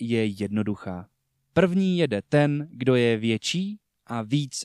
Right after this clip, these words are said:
spěchá. Na vrchu potravního řetězce jsou nákladáky a autobusy. Jejichž řidiče nezastaví od zběsilého riskování ani kabina nebo korba plná lidí. Přátelský nadhled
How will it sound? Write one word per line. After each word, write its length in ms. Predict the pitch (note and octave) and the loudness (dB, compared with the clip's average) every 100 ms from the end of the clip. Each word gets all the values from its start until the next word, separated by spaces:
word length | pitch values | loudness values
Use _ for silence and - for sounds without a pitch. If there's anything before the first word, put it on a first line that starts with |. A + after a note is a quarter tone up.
| - | -12
spěchá. 600 | - - C#3 C3 G#2 F2 _ _ _ _ _ | -10 -2 -2 0 -6 -8 _ _ _ _ _
Na 100 | B2+ | 0
vrchu 240 | D3 - C4 | 2 2 2
potravního 560 | G3 - A3 G3+ G#3+ C#3+ | 2 2 2 2 2 4
řetězce 420 | C#3+ F3+ E3+ F#3 | 2 0 0 -2
jsou 220 | - A#2 | 0 -2
nákladáky 880 | A2+ A2 A#2 C#3+ C#3+ C#3+ C3 C#3+ C#3+ - | 0 -2 0 0 2 0 -2 -6 -6 -10
a 140 | C3 | -8
autobusy. 680 | C3 B2 D3 A#2 G#2+ G2+ F#2 _ _ _ | -6 -2 0 0 -4 -8 -12 _ _ _
Jejichž 400 | B2 F3+ G#3 - C#3 | 0 2 2 -2 -2
řidiče 400 | D3+ F#3 - D#3+ | -2 -2 -2 0
nezastaví 640 | C3 D#3+ - E3+ F3+ E3 | 2 0 0 -2 -2 -4
od 180 | C3 A#2+ | -8 -6
zběsilého 600 | A#2 C3 - F3+ F3 B2+ | 0 0 2 0 0 0
riskování 680 | A#2 - D#3 D3+ D#3 D#3+ - | 0 -2 -2 0 0 -2 -2
ani 220 | D#3+ C3 | -4 -4
kabina 480 | - B2+ A#2+ D#3 E3 | -2 -2 0 0 0
nebo 260 | D#3+ C3 G2 - | -2 -4 -8 -4
korba 360 | - C3 B2+ C3 | 0 2 2 0
plná 380 | - A2 G#2+ G2+ | 0 0 -2 -4
lidí. 360 | F#2+ F#2 F#2+ _ _ _ _ _ _ _ _ _ - | -6 -8 -12 _ _ _ _ _ _ _ _ _ -8
Přátelský 880 | - D3 D#3 - F#3 E3 - E3+ D#3+ | 0 2 2 4 2 2 -4 -2 2
nadhled 420 | C#3 B2 G2+ | 2 2 -2